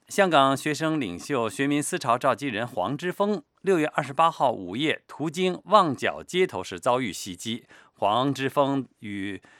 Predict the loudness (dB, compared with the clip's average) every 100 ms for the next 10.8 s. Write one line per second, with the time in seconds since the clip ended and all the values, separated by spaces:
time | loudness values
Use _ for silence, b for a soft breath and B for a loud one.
0 | b b -4 -2 0 0 0 0 0 0
1 | -2 -4 -4 -2 -6 -4 -2 -2 -4 _
2 | _ -2 0 2 2 0 -2 -6 -4 -8
3 | -6 -6 -8 -8 -4 -4 -6 -10 -6 0
4 | 0 0 -2 0 0 -2 -4 -8 -8 -2
5 | -2 -2 -6 -6 -4 -2 0 -2 -4 -4
6 | -4 -6 -4 -2 -4 -6 B B B B
7 | 2 2 2 -2 -4 0 0 0 -2 -6
8 | -4 -6 -6 -6 -2 -2 -2 -4 -6 0
9 | 0 2 -2 -2 -4 -2 -2 -2 -6 -4
10 | -4 -4 -4 -8 -6 0 0